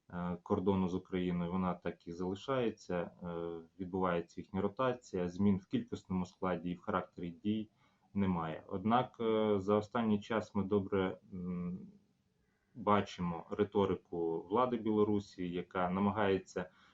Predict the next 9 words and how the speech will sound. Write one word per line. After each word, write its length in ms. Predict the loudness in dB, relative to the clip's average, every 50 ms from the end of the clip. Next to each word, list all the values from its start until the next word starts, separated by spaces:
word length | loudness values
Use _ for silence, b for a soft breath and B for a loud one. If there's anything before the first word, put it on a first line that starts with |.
| b -6
маніпулюючи, 680 | -2 2 4 4 4 4 4 4 6 6 4 2 0 -8 0
перекинути 520 | 2 2 2 4 4 4 4 4 4 4 0
відповідальність 640 | 0 0 0 -2 0 2 4 4 4 4 2 -2
саме 220 | -2 -2 0 2 4
на 120 | 4 4
Україну, 680 | 4 4 2 -2 -2 0 2 2 2 2 2 -2 -4 -8 -12 _ -20 -20 -20 -20 -20 _ -20 -20 _ -20 _ _ _ _ _ _ _ _ _ _ _ _ _
виставляючи 760 | -14 -4 -4 -4 -2 0 2 4 4 6 4 4 0 -4 -2
нас 260 | 0 0 0 0 -4
агресором. 560 | -8 -6 -4 -6 -6 -6 -8 -14 -20 -20 -20